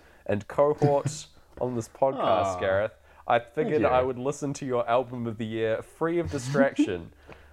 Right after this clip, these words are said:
Speaker 1: Uh,
Speaker 2: Aw.
Speaker 1: which I think is, is reasonable. I, I liked it a lot. It's a good album. I can ag-, attest and agree. I think it's, I, I really enjoyed it.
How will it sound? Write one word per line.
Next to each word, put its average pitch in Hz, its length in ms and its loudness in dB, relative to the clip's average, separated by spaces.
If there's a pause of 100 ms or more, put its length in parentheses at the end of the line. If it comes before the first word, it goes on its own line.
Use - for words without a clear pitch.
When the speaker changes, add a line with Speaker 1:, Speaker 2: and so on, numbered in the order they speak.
(160)
Speaker 1:
Uh, 107 40 -6
Speaker 2:
Aw. 104 760 0 (500)
Speaker 1:
which - 320 -2
I 123 140 2
think 151 240 0
is, 123 240 -4
is 110 240 -2
reasonable. 113 500 -2
I, 123 60 2 (200)
I 147 100 4
liked 185 360 2
it 196 100 -10
a 180 40 -4
lot. 180 400 0 (160)
It's 139 140 -8
a 165 60 -4
good 185 260 -4
album. 165 420 0
I 107 120 0
can 165 320 -6
ag-, 147 240 -12
attest 131 560 -6
and 120 160 -4
agree. 110 480 -4 (160)
I 117 60 -2
think 147 220 -4
it's, 139 180 -6 (160)
I, 117 60 0
I 117 220 -2
really 135 420 -2
enjoyed 117 380 -2
it. 90 220 -4